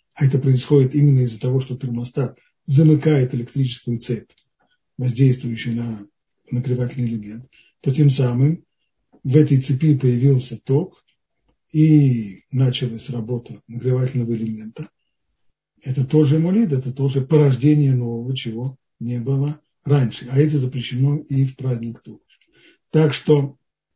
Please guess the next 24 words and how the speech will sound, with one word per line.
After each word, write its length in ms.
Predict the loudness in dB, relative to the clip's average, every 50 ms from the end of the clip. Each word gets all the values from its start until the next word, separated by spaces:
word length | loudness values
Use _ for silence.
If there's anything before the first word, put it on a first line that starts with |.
| _ _
если 500 | _ 2 4 4 4 4 0 -4 -6 -6
действует 600 | 0 2 2 2 2 2 -4 -10 -16 -16 -16 _ _ _ _ _ _ -20 -20 -20 _ -20 _ _ _ _ _ _ _ _ _ _ _ _ _ _ _ _ _ _ _ -4 0
термостат 680 | 2 4 4 4 2 2 -2 -4 -4 -4 -4 -10 _ _ _ _
в, 260 | -16 -16 -16 -18 -18
э, 440 | -18 -18 -18 -18 -18 -20 -20 -20 -20 _ _ _ _
духовке, 760 | -8 -4 -4 -2 2 2 2 2 0 -4 -8 -8 -8 -8 -10 _ _ _ _ _ _ _ _ _ _ _ _ _ _ _ _ _ _ _ _ _
то 440 | 4 4 6 6 4 2 0 -2
и 580 | -2 0 0 2 4 4 2 2 0 -2 -4 -6
в 80 | -10 -16 _ _ _ _ _ _
Йом 340 | -10 0 2 2 4 2 0
Тов, 180 | -2 -4 -8 -8
не 140 | -12 -16 -10
только 460 | -6 -6 -6 -6 -8 -12 -16 -16 _ _ _ _ _ _ _
в 60 | _
субботу, 420 | -8 -8 -2 -2 -2 -2 -2 -4
но 140 | -4 -2 -2
и 60 | -2
в 80 | -2 0
Йом 240 | 0 0 0 0 -2
Тов 140 | -4 -6 -8
открывать 480 | -8 -10 -10 -10 -6 -2 -2 -4 -4
дверцу 440 | -4 -10 -10 -10 -12 -14 -18 -20 -20 -20 _ _ _ _ _ _ _ _
нельзя 460 | -10 -8 -6 -6 -8 -8 -12 -16 -16
будет. 340 | -16 -20 -18 -18 -14 -12 -12